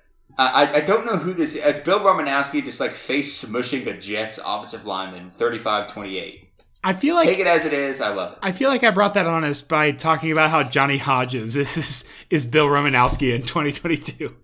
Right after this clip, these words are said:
Speaker 2: I feel like I
Speaker 1: Yeah,
Speaker 2: brought that
Speaker 1: I,
Speaker 2: on us.
Speaker 1: I,
Speaker 2: Yeah.
Speaker 1: this is abstract art, but I, I'm with it. Thirty-five twenty-eight.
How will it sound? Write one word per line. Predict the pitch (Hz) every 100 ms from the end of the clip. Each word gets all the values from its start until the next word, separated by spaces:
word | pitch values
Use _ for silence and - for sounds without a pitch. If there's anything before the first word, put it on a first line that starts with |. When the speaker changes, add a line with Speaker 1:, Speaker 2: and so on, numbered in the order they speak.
| - -
Speaker 2:
I | 170
feel | 196
like | 247 208
I | 175
Speaker 1:
Yeah, | 151 -
Speaker 2:
brought |
that | 147
Speaker 1:
I, | 151
Speaker 2:
on | 131 143
us. | 156
Speaker 1:
I, |
Speaker 2:
Yeah. | 143 - - _ _ _ _ -
Speaker 1:
this | 190 190
is | 165
abstract | 147 151 160 131 120
art, | 98 90
but | 107 110
I, | 120 117
I'm | 107
with | 95
it. | -
Thirty-five | 113 104 101 98
twenty-eight. | - 95 90 -